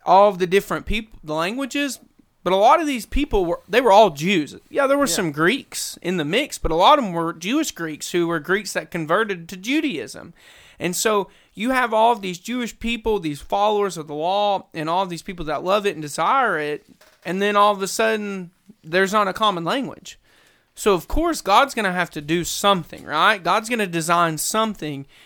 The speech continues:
Speaker 1: to happen, and that's what, what Josh was saying, is all the nations were there. You have the, uh, Parthenons,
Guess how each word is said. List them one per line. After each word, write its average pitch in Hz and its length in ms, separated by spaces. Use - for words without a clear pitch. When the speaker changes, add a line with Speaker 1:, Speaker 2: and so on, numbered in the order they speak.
Speaker 1:
to 156 100
happen, 185 500
and 156 140
that's 196 160
what, 185 160
what 156 140
Josh 233 280
was 165 120
saying, 156 200
is 147 120
all 180 120
the 160 80
nations 220 460
were 151 80
there. 147 180
You 156 180
have 160 100
the, 156 80
uh, 143 420
Parthenons, 151 840